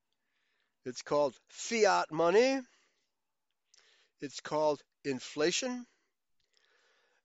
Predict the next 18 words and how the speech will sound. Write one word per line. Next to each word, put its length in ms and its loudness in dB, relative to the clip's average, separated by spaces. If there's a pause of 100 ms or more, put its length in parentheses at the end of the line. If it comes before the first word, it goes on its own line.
And 360 0
it 200 0
is 240 0
the 160 -4
bank 500 0
of 240 -4
issue 680 -2 (240)
of 260 -2
American 500 -4
currency 760 -4 (540)
at 280 -2
interest 800 0 (580)
made 380 6
payable 640 2
by 300 2
the 140 0
American 440 0
public 560 -2